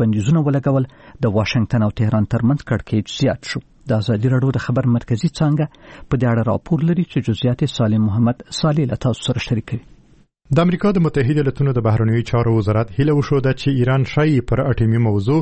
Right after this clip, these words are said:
Speaker 2: ګټورو مذاکرو ته مخه کړي. دا هیله وروسته تر دې وښول شوه چې د واشنګټن اروپایي شریکانو موافقه وکړه چې د اټومي انرژۍ په نړیواله اداره کې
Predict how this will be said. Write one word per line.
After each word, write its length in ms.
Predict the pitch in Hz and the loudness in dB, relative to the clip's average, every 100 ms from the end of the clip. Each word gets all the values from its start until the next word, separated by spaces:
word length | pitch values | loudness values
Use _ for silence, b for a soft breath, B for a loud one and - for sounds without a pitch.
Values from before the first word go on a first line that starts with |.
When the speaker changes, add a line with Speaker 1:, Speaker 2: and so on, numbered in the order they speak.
| B B B 127 135 | B B B -4 -2
Speaker 2:
ګټورو 420 | - 139 165 143 | 0 0 2 0
مذاکرو 460 | 107 107 104 107 107 110 | 0 0 0 0 0 2
ته 80 | 107 | 0
مخه 180 | 98 107 - | 0 -2 0
کړي. 160 | 110 113 - - | -2 -2 -8 -4
دا 60 | 113 113 | 0 2
هیله 180 | 139 139 B B B - | 2 0 B B B -2
وروسته 280 | 143 - 147 | -2 0 0
تر 100 | 135 | 0
دې 140 | 131 165 147 | 0 0 0
وښول 360 | - 110 107 - | 0 0 0 0
شوه 120 | 107 - | -2 0
چې 100 | 107 104 - 110 | -2 -2 -6 -2
د 40 | 107 | 0
واشنګټن 440 | 110 113 107 139 147 B B B 147 | 2 0 0 0 -2 B B B 0
اروپایي 400 | 143 139 127 139 | 2 0 0 0
شریکانو 500 | 135 117 - 123 123 120 | 0 -2 0 0 2 0
موافقه 420 | 110 104 117 135 | 0 0 0 0
وکړه 240 | 175 - 160 - | 0 0 -2 0
چې 220 | 165 143 | 0 0
د 20 | 147 | 0
اټومي 260 | 139 123 139 143 | 0 0 0 0
انرژۍ 380 | 123 110 117 131 131 | 0 0 0 0 0
په 120 | 120 | 0
نړیواله 380 | 113 107 113 127 131 | 0 2 2 0 0
اداره 280 | 107 107 135 | 2 2 0
کې 100 | - | 0